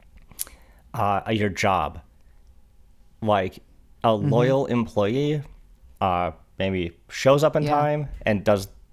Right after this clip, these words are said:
Speaker 1: does what's asked of them. That's the scope of their
Speaker 2: Mm-hmm.
Speaker 1: loyalty, right? If you ask them
Speaker 2: Mm-hmm.
Speaker 1: to go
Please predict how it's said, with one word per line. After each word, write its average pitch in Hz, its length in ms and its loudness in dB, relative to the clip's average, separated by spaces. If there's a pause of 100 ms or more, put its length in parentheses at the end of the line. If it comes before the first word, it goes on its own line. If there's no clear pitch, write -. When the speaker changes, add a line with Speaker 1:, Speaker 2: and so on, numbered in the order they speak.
(100)
Speaker 1:
does 117 200 4
what's 110 160 2
asked 92 260 -2
of 76 80 -8
them. 57 260 -10 (680)
That's 113 220 0
the 135 120 0
scope - 540 -2
of 98 220 -2
their 98 120 2
Speaker 2:
Mm-hmm. 90 100 0
Speaker 1:
loyalty, 85 600 -4 (1040)
right? - 260 -2 (260)
If 120 140 0
you 170 160 6
ask 127 260 0
them 110 140 2
Speaker 2:
Mm-hmm. - 60 -2
Speaker 1:
to 104 100 -4
go 98 420 0